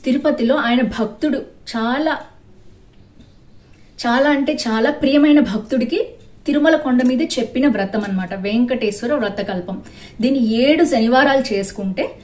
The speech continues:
దీంతో పాటు శనీశ్వరుడు పూజ కూడా ఈ ఏడు వారాలు, అంటే ఒక స్తోత్రం చదువుకుని, అష్టదిక్పాదకులు నవగ్రహాలు తలుచుకుని ఈ, ఆ,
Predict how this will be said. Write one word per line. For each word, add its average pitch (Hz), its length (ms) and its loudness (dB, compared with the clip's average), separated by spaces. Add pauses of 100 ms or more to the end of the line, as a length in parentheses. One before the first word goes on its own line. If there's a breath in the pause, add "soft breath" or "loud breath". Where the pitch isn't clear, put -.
(260 loud breath)
దీంతో 302 340 2
పాటు 320 260 0
శనీశ్వరుడు 311 680 0
పూజ 277 140 -2
కూడా 320 200 -2
ఈ 311 140 0 (160)
ఏడు 247 140 4
వారాలు, 233 320 2
అంటే 240 200 -2
ఒక 370 140 -6
స్తోత్రం 262 440 0
చదువుకుని, 208 460 0 (140)
అష్టదిక్పాదకులు 240 760 -2
నవగ్రహాలు 220 520 -2
తలుచుకుని 202 440 -6 (420 loud breath)
ఈ, 254 340 -4 (300)
ఆ, 190 360 0